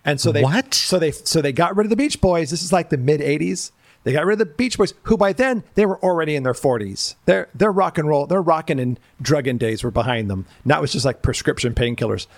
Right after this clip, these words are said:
Speaker 1: But <laughs> so they got rid of, they got rid of him 'cause th-, they weren't, like, American purity enough. Hit
Speaker 2: The
Speaker 1: their repla-
Speaker 2: Beach Boys.
Speaker 1: Yes, their replacement, though, not lying, look it up, Wayne Newton.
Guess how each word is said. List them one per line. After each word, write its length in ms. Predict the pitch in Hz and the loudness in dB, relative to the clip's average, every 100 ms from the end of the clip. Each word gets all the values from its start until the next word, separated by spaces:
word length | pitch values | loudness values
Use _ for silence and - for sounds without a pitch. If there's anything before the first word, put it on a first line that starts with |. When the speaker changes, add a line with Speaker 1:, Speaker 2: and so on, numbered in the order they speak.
| - | -4
Speaker 1:
But 320 | 147 151 - _ _ - - | 0 0 -2 _ _ -18 -14
<laughs> 420 | - - - - | -12 -14 -16 -10
so 140 | - 185 | -2 0
they 80 | 165 | 2
got 240 | 208 254 | 2 2
rid 120 | 269 | 0
of, 120 | 277 - | -2 -4
they 120 | 170 | -2
got 200 | 180 220 | 0 0
rid 100 | 214 | 0
of 100 | 220 | 0
him 180 | 226 233 | 0 0
'cause 180 | - 175 - | 0 -2 0
th-, 140 | 170 | 0
they 120 | 165 | 2
weren't, 180 | 165 202 | 0 0
like, 160 | 180 - | -2 -2
American 720 | 147 170 185 185 175 165 165 - | 0 2 2 0 0 -2 -6 -4
purity 400 | - 214 175 127 | 0 0 0 -2
enough. 320 | 117 117 - - _ _ - | -2 -2 -4 -12 _ _ -2
Hit 220 | 165 123 | 0 2
Speaker 2:
The 80 | 131 | 2
Speaker 1:
their 100 | 143 | 2
repla- 140 | 165 | 0
Speaker 2:
Beach 160 | - - | 0 -2
Boys. 340 | 101 82 87 | -2 -2 -2
Speaker 1:
Yes, 160 | - - | -2 0
their 220 | 156 147 | 2 2
replacement, 580 | 139 - 247 - 180 - | 0 2 0 0 -2 2
though, 320 | 135 123 131 _ _ - | 2 2 -2 _ _ -2
not 240 | 131 185 | 0 2
lying, 540 | 214 262 240 185 185 - - | 2 2 2 -2 -4 -6 0
look 180 | 180 | 2
it 80 | 226 | 2
up, 220 | 220 - _ _ | 0 -6 _ _
Wayne 300 | 107 165 196 | 2 2 2
Newton. 400 | 165 139 101 90 | 0 -2 -2 -6